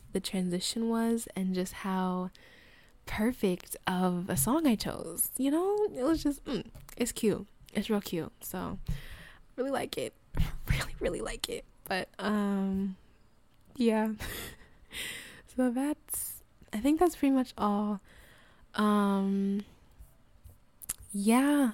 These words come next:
but I promise I'm going to try to create, like, a really structured uploading schedule and, like,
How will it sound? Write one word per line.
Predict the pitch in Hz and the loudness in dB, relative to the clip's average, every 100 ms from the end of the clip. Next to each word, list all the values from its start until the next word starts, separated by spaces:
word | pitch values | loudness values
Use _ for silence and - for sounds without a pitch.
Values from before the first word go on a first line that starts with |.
| - | -2
but | 233 233 226 - - - - - - - | 0 2 0 -4 -20 -18 -18 -18 -20 -2
I | 220 214 226 247 247 - | 4 6 6 4 0 -4
promise | - 190 196 208 214 220 - - - - - - | 0 2 4 6 4 4 2 -2 -4 -12 -12 -2
I'm | 190 190 196 | 0 2 2
going | 190 190 196 | 2 0 -2
to | - 196 196 190 190 185 - - - - - - - - | -2 0 2 2 0 -4 -12 -20 -20 -20 -20 -20 -16 -6
try | - 202 | 0 0
to | 214 | 0
create, | 214 - 202 196 - | -4 -2 -2 0 -2
like, | 185 185 - - | -2 -4 -6 -4
a | 190 185 180 175 | 0 0 -2 -4
really | 180 185 190 | -4 0 0
structured | 190 - - 180 - 185 180 180 - - - - - - 202 | -2 -4 -4 -4 -4 -4 -4 -4 -10 -20 -20 -20 -20 -8 -6
uploading | 190 180 180 175 | 0 0 2 0
schedule | 180 - 175 180 175 175 - | -2 -4 -4 0 2 2 0
and, | 175 170 | -4 -4
like, | 170 165 - - | -4 -4 -8 -14